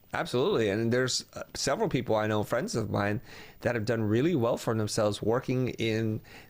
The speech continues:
the entertainment space, just making fictional interfaces. And they, they usually look really great, unlike real interfaces, because you get to do whatever you want and it just needs to look good, right?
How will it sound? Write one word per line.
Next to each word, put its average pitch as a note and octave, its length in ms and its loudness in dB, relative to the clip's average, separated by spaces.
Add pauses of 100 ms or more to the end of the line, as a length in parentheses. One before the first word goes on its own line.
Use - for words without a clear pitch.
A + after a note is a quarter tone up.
the - 120 0
entertainment B2+ 580 0
space, G2+ 460 0
just B2 280 0
making A2+ 440 0
fictional A#2+ 520 0
interfaces. G#2 720 0
And A2+ 200 -2 (320)
they, - 160 2
they C#3 140 0
usually D#3 340 2
look C#3+ 180 2
really C3 380 4
great, A2+ 280 2
unlike A#2+ 280 0
real A2 200 4
interfaces, D3 560 0
because A2+ 360 0
you A#2 60 0
get C3 120 2
to - 60 0
do G#2+ 80 4
whatever G#2 260 4
you F2+ 80 2
want G#2+ 220 2
and F#2+ 180 2
it - 40 0
just - 160 -2
needs A2+ 160 0
to F#2 80 2
look G#2+ 200 2
good, F2 220 0
right? G#2+ 300 0